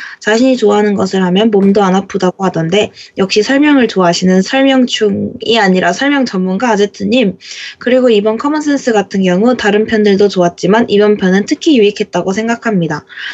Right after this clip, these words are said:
저도 알피지를 역힐수익 놀이 정도로 인식은 했는데 다른 게임도 그렇잖아요? 라는 말에 순간 벙쪘습니다.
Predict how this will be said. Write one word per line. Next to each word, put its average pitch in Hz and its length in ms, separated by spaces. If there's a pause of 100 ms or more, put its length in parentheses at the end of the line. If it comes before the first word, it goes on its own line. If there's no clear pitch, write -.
저도 240 180
알피지를 254 640
역힐수익 285 560
놀이 208 260
정도로 190 460
인식은 196 420
했는데 180 460 (240)
다른 254 240
게임도 214 340
그렇잖아요? 185 680 (240)
라는 202 280
말에 190 220
순간 269 360
벙쪘습니다. 190 760